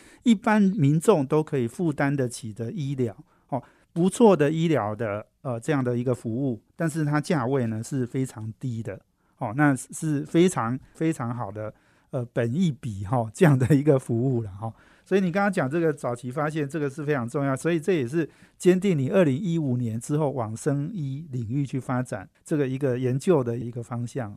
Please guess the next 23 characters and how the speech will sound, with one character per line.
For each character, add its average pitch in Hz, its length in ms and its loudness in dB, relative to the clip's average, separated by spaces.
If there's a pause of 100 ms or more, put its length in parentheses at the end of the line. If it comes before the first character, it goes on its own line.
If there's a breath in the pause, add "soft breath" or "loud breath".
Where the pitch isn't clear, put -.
哦。 120 120 -20 (340 soft breath)
能 214 240 0
不 233 60 4
能 214 140 6
跟 202 240 2
我 151 80 2
们 123 120 0
谈 127 220 -6
一 147 60 -2
谈， 123 200 -6
就 139 120 -4
是 - 20 -10
说 147 140 0
你 143 160 0
几 - 280 -10
个， 113 280 -8 (140)
啊， 113 200 -14
研 127 220 -6
究 165 180 2
的 120 100 -2
主 110 280 -8
题 104 360 -16
哈， 107 220 -12